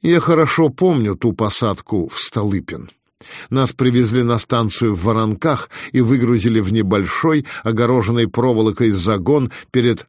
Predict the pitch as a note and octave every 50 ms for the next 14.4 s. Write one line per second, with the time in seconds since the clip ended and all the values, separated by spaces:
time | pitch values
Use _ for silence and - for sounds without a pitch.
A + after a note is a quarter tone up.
0 | _ - A#2 - C3 B2+ B2 A2+ G2 A#2+ A#2+ A2 A#2+ A#2 A#2 A2+ G2+ D#2+ G#2 G#2+
1 | G#2 G2+ F#2 - A#2 - - G2 C#2 A1+ - - - - _ _ - _ _ A#2+
2 | D#3 D#3 D3 A#2+ G#2 G2 G2+ C3 F3+ F3+ D3 E3 F3+ D#3+ D#3+ C#3+ - _ _ _
3 | F#2 F#2 F#2 - G2+ G#2+ B2 B2 A#2 A2+ - - - - G2+ D#2+ E2 D#2+ D#2+ -
4 | - - - - - _ - - - - - - - - E3+ F3+ - - D#3+ C#3+
5 | B2+ B2 C3 D3 E3 E3+ D3 - - D#3+ - - C#3 A#2+ A2 A2+ A#2 A#2+ - -
6 | - A#2+ G#2+ - - - F#2 F2+ F2+ E2 - - - _ - - - - - -
7 | - C#3+ C#3+ - - A#3+ G#3+ - - D3 A#2 G#2+ A2+ F#2+ - - - B2+ B2 D3
8 | F3+ G3 F#3+ E3+ D3 - - - - - C#3 D3+ D#3+ F3+ A3 A3+ G3+ - - D#3+
9 | D#3 D3+ D3+ D3 C#3 B2 C#3+ C3 - - C#3+ E3 F#3 G3 F#3 - E3+ D3 C3 B2
10 | C3 D#3 G3+ F#3+ D3+ C#3 F3 F3 D#3 D3+ E3+ E3 C#3+ G#2+ F#2 G#2 G#2 G2+ F#2 F2+
11 | F#2+ F#2+ - _ _ _ _ _ _ _ _ F2 G2 B2+ C3+ D#3 G#3+ F#3+ C#3 A2
12 | G2+ - A2 A2 G#2 - - A#2 G2+ F#2 - - A2 G2+ F#2+ A2 G2+ E2+ - -
13 | G2 F2+ F2 - - G2+ G2+ F#2+ - G2 F#2 E2+ - F#2 F#2 D#2 E2 F2+ E2 -
14 | - F#2+ F2 G#2+ C#3+ D#3+ C#3+ -